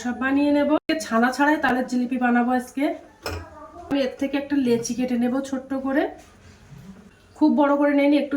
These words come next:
ছোট্ট করে লেচি কেটে নিয়েছি। লেচিটা নিয়ে নিয়েছি, নিয়ে এবার ভালো করে পাকিয়ে নেব।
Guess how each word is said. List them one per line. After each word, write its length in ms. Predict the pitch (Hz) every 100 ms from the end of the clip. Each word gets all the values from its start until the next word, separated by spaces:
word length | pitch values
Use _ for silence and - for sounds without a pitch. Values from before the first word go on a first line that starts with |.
| -
ছোট্ট 200 | 294 294 294
করে 120 | 294 277
লেচি 180 | 254 262
কেটে 180 | 269 269 269
নিয়েছি। 320 | 277 277 - 415 - 269
লেচিটা 360 | 220 240 247 262
নিয়ে 160 | 262 262
নিয়েছি, 300 | 262 262 262 294
নিয়ে 140 | 269 240
এবার 120 | 247 240
ভালো 140 | 208 214
করে 140 | 233 262 349 - - - - - - - - - - -
পাকিয়ে 380 | 247 240 247 247
নেব। 160 | 240